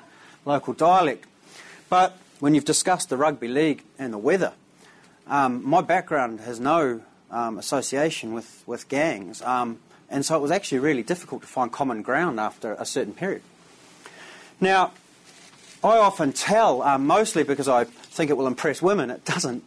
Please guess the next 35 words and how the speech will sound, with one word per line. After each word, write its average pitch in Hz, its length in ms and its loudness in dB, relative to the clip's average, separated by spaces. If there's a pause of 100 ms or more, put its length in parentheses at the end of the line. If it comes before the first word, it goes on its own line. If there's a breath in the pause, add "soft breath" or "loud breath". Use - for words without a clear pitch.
um, 147 220 4
tell 165 300 0
the, 135 80 2
the, 131 240 -2
the 123 160 -14
sort 165 180 0
of 127 40 0
the 123 60 0
war 160 240 4
stories 180 380 2
about 139 180 0
my 127 100 0
time 139 240 0
in 117 60 -4
the 113 60 -8
field, 170 380 2 (400 loud breath)
um, 151 120 2
because 262 220 -2
they're 143 100 0
exciting 160 400 2
and 120 80 -6
they're 135 120 0
interesting 151 340 -4
and 131 80 -2
they 120 60 -2
make, 135 260 -2
you 147 80 -2
know, 117 180 -4 (200)
um, 120 160 -4
reasonable, 139 560 2 (340 loud breath)
um, 120 380 0 (560)
dinner. 170 440 0
Well, 156 320 0 (220)
do 165 100 0
they? 165 220 -2